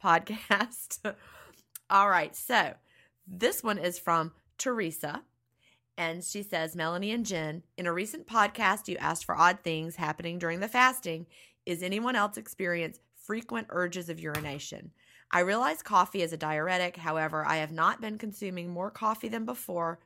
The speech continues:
beginning I F. Usually two cups in the morning time, spread out in about a two to three hour window, and then later afternoon I may have another, but not on a regular basis.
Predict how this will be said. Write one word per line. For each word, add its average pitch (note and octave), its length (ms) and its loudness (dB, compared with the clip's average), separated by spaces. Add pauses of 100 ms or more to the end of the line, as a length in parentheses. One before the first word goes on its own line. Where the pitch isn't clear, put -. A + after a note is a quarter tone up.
beginning E3 340 -6
I D#3 160 -2
F. - 300 -2 (440)
Usually A#3 440 -4
two C4 220 -6
cups A3+ 340 -4
in A#3 60 -6
the A3+ 80 -6
morning D#3+ 300 -6
time, E3 380 -4
spread E3+ 300 -2
out D#3 220 4
in - 60 -8
about D3+ 220 -4
a C#3+ 60 -10
two G3 220 -8
to A3 60 -4
three A3 200 -4
hour G3 240 2
window, D#3 500 -4 (460)
and F3 140 -2
then E3+ 120 -2
later G#3+ 300 2
afternoon E3+ 480 2
I D#3 100 -2
may D#3 160 -4
have D#3+ 200 -4
another, E3+ 580 0 (320)
but G3 140 -6
not E3 300 4
on - 120 -4
a E3 60 -4
regular D#3 400 -4
basis. - 640 -6